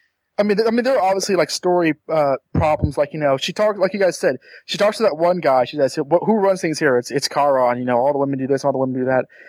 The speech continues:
And then, like, the guy says, you know, "Oh, I've heard of you, Joker's daughter. I've been wanting to meet you." From where? Where's your cell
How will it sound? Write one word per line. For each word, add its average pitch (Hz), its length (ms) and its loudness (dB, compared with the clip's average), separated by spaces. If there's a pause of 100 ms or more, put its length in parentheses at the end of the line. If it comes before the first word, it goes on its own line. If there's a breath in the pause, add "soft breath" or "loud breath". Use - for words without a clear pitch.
(180 loud breath)
And 156 100 2
then, 196 120 2
like, 180 240 0 (420)
the 170 100 2
guy 190 180 4
says, 185 220 0
you 180 60 -4
know, 160 120 4
"Oh, 147 200 2
I've 147 140 2
heard 240 200 0
of 175 120 0
you, 165 120 2
Joker's 151 340 0
daughter. 139 260 0
I've 117 120 2
been 147 140 -2
wanting 180 220 0
to 247 120 0
meet 262 260 0
you." 170 100 2
From 403 200 0
where? 415 260 2
Where's 415 160 0
your 370 100 2
cell 381 320 0